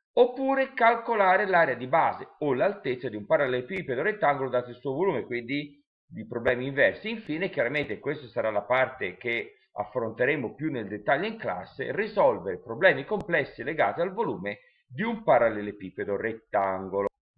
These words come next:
Ora, il parallelepipedo rettangolo insieme al cubo è chiaramente, eh, il poliedro, anzi il solido di cui è più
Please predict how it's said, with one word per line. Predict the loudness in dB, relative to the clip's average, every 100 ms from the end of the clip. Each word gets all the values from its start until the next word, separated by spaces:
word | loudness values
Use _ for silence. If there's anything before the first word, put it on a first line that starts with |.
| _ _ _ 0
Ora, | 2
il | 2
parallelepipedo | 2 4 4 2 -4 -2 0
rettangolo | 0 0 0 0 -2
insieme | -8 -2 0 2
al | -2 -4
cubo | -6 -4 0 0 0 -6 _ _
è | 0 2
chiaramente, | 4 2 2 -4 -4 0 2 2
eh, | 6 8 10 8 8 6 4
il | -4 -6
poliedro, | -2 -2 2 2 2 2 4
anzi | 4 0
il | -10
solido | -12 -2 2 2 0 -2 -6 -6 _ -16
di | -6
cui | -4
è | -4
più | -6